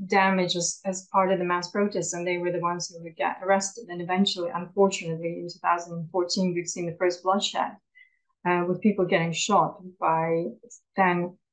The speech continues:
pro-Russian special forces, um, in the center of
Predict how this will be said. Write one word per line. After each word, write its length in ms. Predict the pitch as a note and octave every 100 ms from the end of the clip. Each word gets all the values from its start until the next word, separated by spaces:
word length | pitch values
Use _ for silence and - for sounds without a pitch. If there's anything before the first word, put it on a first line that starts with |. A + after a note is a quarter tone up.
| _
pro-Russian 520 | - G3 F#3+ F#3 - E3+
special 460 | - F3+ - E3
forces, 800 | - G#3 G3 - - - - - -
um, 320 | F3 E3+ E3+ -
in 120 | F#3+
the 80 | E3+
center 640 | - F#3 F3 F#3 E3 E3
of 300 | E3 E3+ E3+